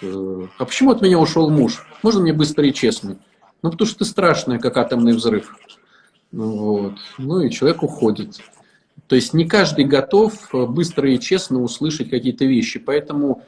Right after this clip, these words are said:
для большинства людей существуют годовые, двухгодовые, какие-то долгие размышления с психологом, где он сам отвечает на свои вопросы, подключает какие-то арт-терапии. Вот.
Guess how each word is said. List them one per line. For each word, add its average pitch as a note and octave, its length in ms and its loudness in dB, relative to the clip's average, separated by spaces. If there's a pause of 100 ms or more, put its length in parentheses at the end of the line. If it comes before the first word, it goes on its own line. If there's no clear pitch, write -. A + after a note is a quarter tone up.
(300)
для A#2 220 -2
большинства D3 760 -2
людей C#3 560 4
существуют C#3+ 920 -2 (340)
годовые, B2+ 720 2
двухгодовые, B2+ 1080 0 (300)
какие-то A#2 640 -2 (320)
долгие B2 420 2
размышления A#2 640 0
с - 80 -10
психологом, C#3+ 720 0
где A#2 160 0
он G#2+ 140 2
сам C#3+ 260 -2
отвечает A2+ 480 -2
на G#2+ 60 -6
свои A2+ 260 -6
вопросы, B2+ 640 -6 (800)
подключает A#2+ 640 0
какие-то A2+ 400 -4
арт-терапии. C3 1080 -4 (560)
Вот. G#2 400 -4